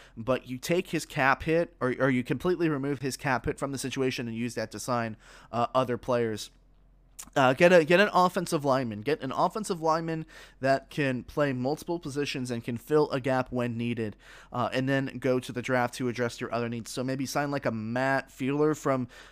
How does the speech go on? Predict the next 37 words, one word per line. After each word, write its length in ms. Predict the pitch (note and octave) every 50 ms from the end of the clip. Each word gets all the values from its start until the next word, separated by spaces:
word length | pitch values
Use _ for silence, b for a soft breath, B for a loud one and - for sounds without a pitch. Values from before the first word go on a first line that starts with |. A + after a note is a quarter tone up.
| B
uh, 160 | - B2 A#2+ A2+
Pittsburgh, 640 | - - D#3 D#3 - - - E3+ E3+ E3+ E3+ E3+
who 320 | - - D3 C#3 C#3 C#3 -
is 300 | - C3 C#3+ C#3+ C3 - -
a 80 | -
pretty 360 | - - - - G4 G#4 E4
good 140 | B3+ A#3 A3+
offensive 480 | A3 G#3+ G#3 G#3 G#3+ G#3 - G#3 F3 C#3+
lineman, 520 | D3+ C#3+ D3+ D#3 D#3+ D#3+ D#3+ D#3 D#3 B B B B B B B -
uh, 160 | A#2+ B2+ B2+
more 200 | C3 C3+ D3 D3+
of 80 | D3
a 60 | C#3+ B2+
passing 560 | - D3+ C3+ C3+ C#3 - - D#3 C#3+ C#3+ C#3
lineman, 480 | C#3 C3+ C#3 C#3 C#3 C#3+ D3 D3 C#3 -
which 380 | - C3+ C3 B2 B2+ - - - B2+
is 160 | C3 A2+ G2+
good 300 | A2 A#2+ C#3 D3+ D#3+ D3
for 140 | - C#3+ B2+
what 280 | B2+ B2 C3+ C3+ -
the, 260 | C#3 C3 B2+ B2 A#2 -
the, 280 | A2 B2+ B2 B2+ A#2+ A2
the 140 | - B2 B2+
Vikings 440 | A#2+ B2 C3 C3+ - D3 C3 A#2+
want 200 | - C3 C3 B2+
to 60 | - A2
do 140 | B2+ C3
with 160 | B2+ B2 - -
Kirk 260 | - C#3+ C3+ - -
Cousins. 380 | - B2+ B2+ A#2+ - C#3 C3 - -
Obviously, 460 | A#2 C3 A#2+ C3 A#2+ - D3+ D3 -
it's 180 | - D3 -
a 40 | B2+ A2
run-first 460 | A2+ B2+ C3+ C3 - C#3+ B2+ - - -
offense, 400 | B2+ B2 B2 - C3+ C3 - -
Dalvin 360 | C#3 B2 A#2+ A#2+ C3 B2 A#2
Cook, 300 | - C#3+ C#3 C#3+ -